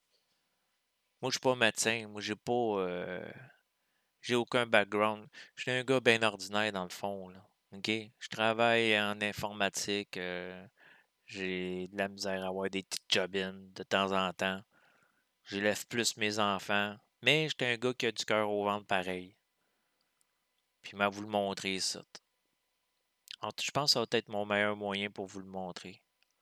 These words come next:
Puis, je sais pas.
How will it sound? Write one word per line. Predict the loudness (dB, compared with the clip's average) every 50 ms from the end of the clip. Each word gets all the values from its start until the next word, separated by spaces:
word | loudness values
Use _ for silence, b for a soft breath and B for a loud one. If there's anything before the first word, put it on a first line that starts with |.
| _ _ _ _ _ _ _ _ _ _ _ _ _ _ _ _ _ _ _ _ _ _ _ _ _ _ _ _ _ _ _ _ _ _ _ _ _ _ _ _ _ _ _ _ _ _ _ -2
Puis, | 0 2 2 2 2 2 2 2 2 0 0 -2 -2 -6 _ b b b b b b b b b b b b b b b b b b b b b b b b _ _ _ _ -4
je | 0 2
sais | 2 4
pas. | 4 2 0 0 0